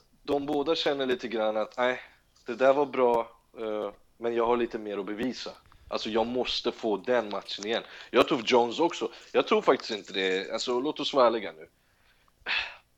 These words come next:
Delvis kan det handla om att hans camp vill bygga upp Jones självförtroende. Men jag tror inte det handlar så mycket om Jones själv.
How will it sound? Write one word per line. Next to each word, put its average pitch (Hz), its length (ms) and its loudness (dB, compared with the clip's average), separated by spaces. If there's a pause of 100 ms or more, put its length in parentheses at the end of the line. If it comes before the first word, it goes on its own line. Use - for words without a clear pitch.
(600)
Delvis 156 440 2
kan 160 140 4
det 156 60 2
handla 143 240 4
om 107 100 -4
att 104 100 -4
hans 107 220 -4
camp 139 340 -4
vill 104 200 -4
bygga 101 300 -6
upp 95 280 -6 (100)
Jones 101 340 -4
självförtroende. 98 580 -4
Men 107 60 -6
jag 143 120 0
tror 185 120 0
inte 170 140 -2
det 147 80 2
handlar 139 240 2
så 151 100 -6
mycket 120 200 -4
om 107 100 -6
Jones 104 260 -2
själv. - 260 6